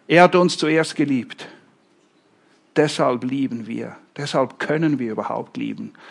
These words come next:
weil er uns zuerst geliebt hat. Und Römer fünf fünf, die Liebe Gottes ist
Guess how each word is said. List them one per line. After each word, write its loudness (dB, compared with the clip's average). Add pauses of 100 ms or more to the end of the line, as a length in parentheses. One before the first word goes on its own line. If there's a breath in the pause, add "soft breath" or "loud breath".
(240 soft breath)
weil 6
er 8
uns 4
zuerst 0
geliebt 0
hat. -4
Und -2
Römer 4
fünf 0
fünf, -2 (340 loud breath)
die 2
Liebe 2
Gottes 0
ist -8